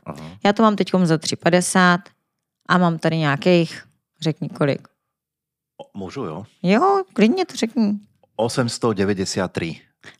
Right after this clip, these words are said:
Speaker 2: No,
Speaker 1: Fans.
Speaker 2: což není zas tak moc. Měla jsem tam jednu dobu trošku víc.
Speaker 1: Ok.
Speaker 2: A hele,
Speaker 1: No,
Speaker 2: jsou
Speaker 1: ale
Speaker 2: to
Speaker 1: tisíc sedm set dolarů to bude, tisíc šest sto.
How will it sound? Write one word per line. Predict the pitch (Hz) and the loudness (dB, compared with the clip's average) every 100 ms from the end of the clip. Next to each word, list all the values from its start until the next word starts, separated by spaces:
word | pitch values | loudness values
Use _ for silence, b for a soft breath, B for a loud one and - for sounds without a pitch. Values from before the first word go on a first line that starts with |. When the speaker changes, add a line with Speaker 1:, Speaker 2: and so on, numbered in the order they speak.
| - | -2
Speaker 2:
No, | 202 | 2
Speaker 1:
Fans. | 180 113 - - _ - - | 2 2 -10 -20 _ -20 -2
Speaker 2:
což | 233 202 - - | 0 0 -2 -4
není | 185 180 | -2 0
zas | 165 - | -2 -4
tak | 170 156 | -4 0
moc. | 165 196 - _ _ _ _ - | 0 0 -6 _ _ _ _ 0
Měla | 175 165 | 2 2
jsem | - 175 | 0 -2
tam | 160 165 | 0 -2
jednu | 160 165 | 0 -2
dobu | 160 156 | -4 -6
trošku | - - - 156 | -6 -8 -4 0
víc. | 151 - - b b b b | 0 0 -6 b b b b
Speaker 1:
Ok. | 170 - | -8 -2
Speaker 2:
A | - 180 175 170 - - | 2 4 4 2 0 -6
hele, | 175 180 170 165 160 _ _ - | 0 2 4 2 -2 _ _ 0
Speaker 1:
No, | 196 | 4
Speaker 2:
jsou | |
Speaker 1:
ale | 196 | 4
Speaker 2:
to | 202 185 - _ _ - | 4 2 -2 _ _ -10
Speaker 1:
tisíc | 185 - 190 - - - - 73 | -8 -4 -6 -6 -6 -4 -4 -4
sedm | - 90 92 | -4 -4 -4
set | 95 | -4
dolarů | 87 92 101 110 | -2 -2 -2 -2
to | 113 | -2
bude, | 107 92 | -2 -4
tisíc | - - - | -6 -12 -8
šest | 175 - | -6 -4
sto. | 120 | -4